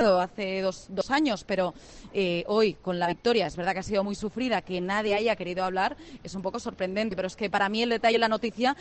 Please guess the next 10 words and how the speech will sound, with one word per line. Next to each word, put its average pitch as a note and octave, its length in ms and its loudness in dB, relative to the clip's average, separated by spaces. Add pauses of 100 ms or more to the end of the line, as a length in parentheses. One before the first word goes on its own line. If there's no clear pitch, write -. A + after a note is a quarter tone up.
(260)
es, G3 220 -6
eh, F3+ 760 0
han G3+ 180 -2
sido A#3+ 220 2
las A3 200 2
caras A3+ 300 0
de G#3+ 120 0
Messi G#3+ 220 -4
y - 20 -6
Suárez A3 380 0